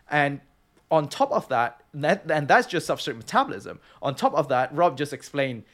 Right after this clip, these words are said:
you know, the whole endocrine system, hormonal system, where that would then regulate, upregulate the intake, uh, the uptake of, of the substrates, upregulate the rate of the substrate being metabolized,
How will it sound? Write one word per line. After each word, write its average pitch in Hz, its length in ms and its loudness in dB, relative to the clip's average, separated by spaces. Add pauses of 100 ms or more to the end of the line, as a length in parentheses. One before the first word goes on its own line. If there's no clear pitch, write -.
(120)
you 147 120 -2
know, 143 80 0
the 127 80 -2
whole 170 260 0
endocrine 180 400 0
system, 104 480 -10
hormonal 147 480 0
system, 113 480 -10 (300)
where 135 500 6 (200)
that 185 420 4
would 156 280 -6
then 143 280 0
regulate, 147 560 4
upregulate 143 480 2
the 131 120 -10
intake, 170 520 -6 (260)
uh, 131 160 2
the 135 100 -2
uptake - 480 -2
of, 131 220 -4
of 120 160 -8
the 123 80 -10
substrates, - 640 -6 (320)
upregulate 151 520 2
the 123 100 -8
rate 208 440 -2
of 143 240 0
the 139 60 -6
substrate 120 440 -8
being 123 160 -10
metabolized, 117 680 -2